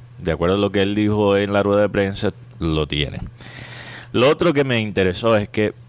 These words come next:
sentí que Juan Cruz Real estaba, estaba evitando ciertas preguntas y casi todas las preguntas eran sobre cuáles jugadores faltaban o cuáles jugadores quería traer él.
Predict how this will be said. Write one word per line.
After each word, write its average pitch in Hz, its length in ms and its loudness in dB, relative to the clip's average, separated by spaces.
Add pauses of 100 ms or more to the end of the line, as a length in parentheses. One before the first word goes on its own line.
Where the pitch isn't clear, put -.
sentí 104 640 -2
que 85 520 0 (340)
Juan 90 300 -2
Cruz 90 260 -2
Real 104 440 4 (800)
estaba, 87 920 2 (1500)
estaba 101 540 0
evitando 104 800 0
ciertas 98 380 -2
preguntas 101 840 -4
y 80 140 -6 (260)
casi 117 320 0
todas 135 460 2
las 120 120 0
preguntas 110 460 -2
eran 107 280 2
sobre 92 320 0
cuáles 110 480 0
jugadores 92 400 0
faltaban 80 720 0
o - 100 -8
cuáles 104 340 2
jugadores 101 360 2
quería 87 560 0 (200)
traer 85 400 4
él. 92 460 2